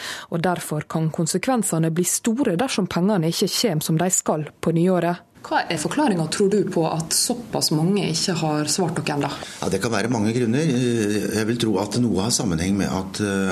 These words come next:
Speaker 2: at husholdningene har flyttet uten å melde fra om, eh, flytting.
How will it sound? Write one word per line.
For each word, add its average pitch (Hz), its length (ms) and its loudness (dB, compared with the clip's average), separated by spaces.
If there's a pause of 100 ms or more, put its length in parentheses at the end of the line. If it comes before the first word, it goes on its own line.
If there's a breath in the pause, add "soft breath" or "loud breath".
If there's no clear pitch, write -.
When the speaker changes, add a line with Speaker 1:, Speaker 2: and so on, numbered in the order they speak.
(120)
Speaker 2:
at 87 160 -2
husholdningene 90 640 0
har 98 120 -2
flyttet 127 460 -2
uten 87 240 -2
å 90 60 -2
melde 104 280 0
fra 90 280 -2
om, 90 240 0
eh, 92 200 0
flytting. 123 440 -2